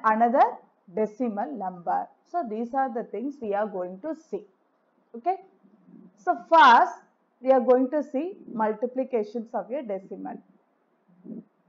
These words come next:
Okay. See the exercise three point one, first question. Okay. See here, multiply the following. Multiply the following. So we are going to multiply this number.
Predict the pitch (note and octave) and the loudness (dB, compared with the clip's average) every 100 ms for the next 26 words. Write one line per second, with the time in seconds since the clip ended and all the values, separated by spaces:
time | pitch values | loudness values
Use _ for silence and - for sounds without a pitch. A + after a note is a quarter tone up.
0 | - - - _ _ _ - - D#4 D#4 | -16 -16 -16 _ _ _ -16 -10 -10 -12
1 | _ _ _ _ D4 C#4+ B3 - C4 C#4+ | _ _ _ _ -4 0 0 -2 -8 -4
2 | C#4 C4+ A#3 B3 A#3+ C4+ C4 A3 G3+ B3+ | -4 -6 -10 -10 -2 0 0 0 -2 -2
3 | - _ _ _ _ - B3+ C4 B3+ G#3 | -8 _ _ _ _ 2 4 4 -4 -6
4 | A3 B3 D#4 _ _ _ - G#3 D4+ E4+ | -6 -8 -10 _ _ _ -16 -8 -6 -6
5 | - - C4 A3 C4 F#4+ - G#3+ A#3 B3 | -8 -10 -6 -2 -4 -4 -6 2 2 2
6 | D#4+ C#4+ D4+ A#3+ C#4 - A3+ F#3+ F3+ F#3 | -6 0 0 0 -6 -6 -4 -4 -4 -8
7 | F3 E3+ F#3 _ _ _ _ - G3 G3 | -12 -16 -18 _ _ _ _ -12 -10 -8
8 | B3 A#3+ A3 G3 F#4 A4+ _ _ G#3+ F3+ | -8 -6 -4 -4 -6 -8 _ _ 0 0
9 | F3+ F3+ _ - E4+ C#4 A3+ G#3 G#3 G#3 | -4 -10 _ -4 -2 0 0 0 -2 -4
10 | A3+ C#4 G3 F#3 G#3+ G#3+ G3 F#3+ F#3+ F#3 | -6 -6 -6 -6 -8 -6 -6 -8 -12 -14
11 | F3 F3 F3 | -12 -8 -8